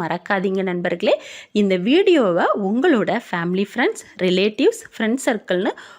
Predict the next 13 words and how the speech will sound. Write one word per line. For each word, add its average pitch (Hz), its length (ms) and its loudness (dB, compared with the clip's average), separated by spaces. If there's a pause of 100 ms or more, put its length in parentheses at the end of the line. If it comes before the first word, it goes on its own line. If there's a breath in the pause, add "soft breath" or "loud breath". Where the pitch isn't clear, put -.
(240 loud breath)
ஒவ்வொருத்தருக்கும் 311 880 2 (120)
ஷேர் 233 400 -2
பண்ண 202 300 -2
மறக்காதீங்க. 190 640 -2 (440)
ஏன் 311 120 0 (120)
அப்படின்னா 185 320 0 (500 loud breath)
இப்ப - 260 0 (220)
தொற்று 269 300 2 (140)
கிருமிகளோட 220 560 0 (240)
தாக்கம் 247 440 0 (120)
அதிகமாவே 214 580 0 (160)
இருக்கு. 196 280 0 (200)
So, 240 120 4